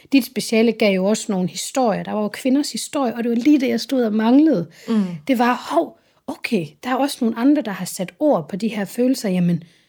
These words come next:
Speaker 1: det var almengøre. Det gør jeg jo også i mit arbejde som, som rådgiver og underviser, at det var almengøre ting. Det her, det er møde med nogle grundfølelser i vores kroppe og i vores følelsesliv, som vi måske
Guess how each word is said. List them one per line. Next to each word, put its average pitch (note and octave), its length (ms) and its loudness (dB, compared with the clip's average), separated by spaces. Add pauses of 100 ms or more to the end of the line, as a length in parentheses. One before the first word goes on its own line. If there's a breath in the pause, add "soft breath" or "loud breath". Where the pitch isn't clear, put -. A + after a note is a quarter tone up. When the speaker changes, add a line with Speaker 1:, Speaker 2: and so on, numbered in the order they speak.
(280 soft breath)
Speaker 1:
det A3+ 100 2
var G3+ 100 4
almengøre. G3 640 0
Det F#3 140 -8
gør G#3 80 -2
jeg G#3 80 0
jo G3 100 0
også G3+ 200 -4
i F#3 40 0
mit F3 180 -2
arbejde F#3 580 -4
som, F3+ 480 -6
som F3 220 -6
rådgiver G3+ 480 -2
og F#3+ 60 -6
underviser, A3 540 2
at F3 200 -2 (520 loud breath)
det G3+ 100 -6
var - 140 -12
almengøre F#3 520 2
ting. G3+ 280 -8 (220)
Det C4 100 2
her, A3+ 120 2
det A3 220 2
er G#3 60 2
møde A#3+ 520 6 (300 soft breath)
med G3 120 2
nogle F#3 200 4
grundfølelser G#3 760 2
i F#3 140 -2
vores F3 280 -4
kroppe A#3+ 480 0
og F3+ 120 -4
i - 20 -2
vores F3 260 -4
følelsesliv, B3 580 -2
som G#3+ 200 -2
vi G3 60 2
måske G3 340 -2